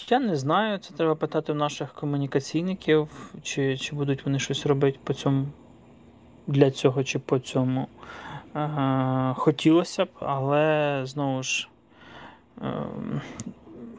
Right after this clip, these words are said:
специфіка фонду в тому, що в нас одночасно таких проєктів зараз запущено близько десяти. І ми не можемо одночасно збирати на всі десять, але й ми не можемо зупинити всі десять, поки не збереться один,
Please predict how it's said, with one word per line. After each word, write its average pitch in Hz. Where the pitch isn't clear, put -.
специфіка -
фонду 165
в 151
тому, 185
що -
в 156
нас 156
одночасно 151
таких 143
проєктів 156
зараз 143
запущено 139
близько 135
десяти. 135
І 139
ми 143
не 170
можемо 143
одночасно 143
збирати 139
на 135
всі 135
десять, 156
але 151
й -
ми 151
не 160
можемо 143
зупинити 147
всі 139
десять, 147
поки -
не 135
збереться 139
один, 156